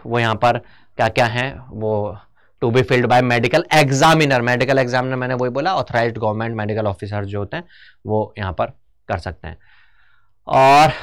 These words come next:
और भी डिफरेंट, डिफरेंट ये सारी जो हैं जो, जो फिल करवाने हैं, आई एग्जामिनेशन और डिफरेंट जो एग्जामिनेशंस हैं, वे मेडिकल एग्जामिनर जो है वो करके, अ, दो, ear, nose, throat and, and so on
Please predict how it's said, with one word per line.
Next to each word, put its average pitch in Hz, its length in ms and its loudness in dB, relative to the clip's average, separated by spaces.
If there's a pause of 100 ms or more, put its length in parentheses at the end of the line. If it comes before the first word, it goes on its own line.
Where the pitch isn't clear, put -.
(180)
और 127 380 4
भी 156 120 4
डिफरेंट, 143 380 2
डिफरेंट 143 340 0
ये 147 120 4
सारी 143 260 4
जो 139 160 2
हैं 143 220 2
जो, 131 160 2
जो 135 340 2
फिल 127 140 0
करवाने 131 360 2
हैं, 131 60 2
आई 123 180 4
एग्जामिनेशन 120 640 0
और 120 100 0
डिफरेंट 117 400 -4
जो 117 140 -4
एग्जामिनेशंस 110 720 -4
हैं, 156 100 -10 (420)
वे 147 140 4
मेडिकल 120 380 2
एग्जामिनर 107 420 0
जो 107 120 -4
है 117 140 0
वो 117 160 -8
करके, 120 380 -8 (320)
अ, 95 340 -4
दो, 101 280 -8 (260)
ear, 113 180 0
nose, 107 300 -2
throat 101 280 -4
and, 101 240 -4 (100)
and 98 80 -8
so 90 220 -10
on 87 80 -12